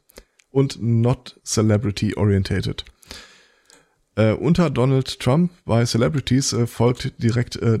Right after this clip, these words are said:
Justin Bieber. <laughs> Dann für mich etwas unerwartet Superman.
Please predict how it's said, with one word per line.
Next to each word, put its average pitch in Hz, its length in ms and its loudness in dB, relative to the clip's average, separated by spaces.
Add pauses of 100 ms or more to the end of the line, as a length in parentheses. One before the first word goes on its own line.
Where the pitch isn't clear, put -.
Justin 131 320 0
Bieber. 160 300 -2 (1160)
<laughs> 180 40 2 (1120)
Dann 135 380 0
für 131 160 -2
mich 139 220 0
etwas 135 200 -2
unerwartet 123 580 -2
Superman. 110 540 0